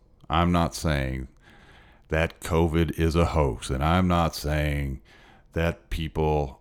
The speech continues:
aren't dying from it, and I'm not saying that people aren't being hospitalized for it. And I don't know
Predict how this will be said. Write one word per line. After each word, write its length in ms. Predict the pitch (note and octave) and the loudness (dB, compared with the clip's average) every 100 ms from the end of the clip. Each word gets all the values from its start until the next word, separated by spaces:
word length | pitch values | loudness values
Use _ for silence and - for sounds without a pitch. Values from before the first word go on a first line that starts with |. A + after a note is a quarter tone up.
| - | 0
aren't 400 | G2 G#2 - F2 | 4 4 2 0
dying 460 | F2 F2+ D#2+ D#2+ | 2 2 2 0
from 280 | D2+ E2 D#2 | 0 0 2
it, 180 | D2 C#2+ - - _ _ - _ | 0 -2 -8 -20 _ _ -20 _
and 200 | D2+ E2+ | -4 0
I'm 180 | F2 F2+ | 2 2
not 260 | E2+ E2+ - | 2 0 -2
saying 440 | D#2+ D#2 E2+ E2 | -2 0 0 0
that 160 | D#2 - | -2 -2
people 420 | E2+ E2+ D#2+ - | -4 0 0 0
aren't 320 | E2 F2+ - | 2 2 2
being 260 | F#2 F2+ F2 | 0 2 2
hospitalized 880 | E2 D#2 D2+ - D2+ C#2+ C#2 C2+ C2+ | 0 -4 -4 -4 -2 -2 -2 -4 -8
for 320 | - C#2+ C#2 | -4 0 0
it. 100 | C2+ - _ _ _ _ _ _ - _ _ _ - - - - | -2 -6 _ _ _ _ _ _ -20 _ _ _ -20 -20 -20 -10
And 220 | E2 F2+ | -2 4
I 160 | F#2+ G2 | 6 6
don't 260 | F#2+ F#2+ F2 | 6 4 2
know 580 | F#2+ F#2 F2+ F2+ F2 | 4 6 6 4 2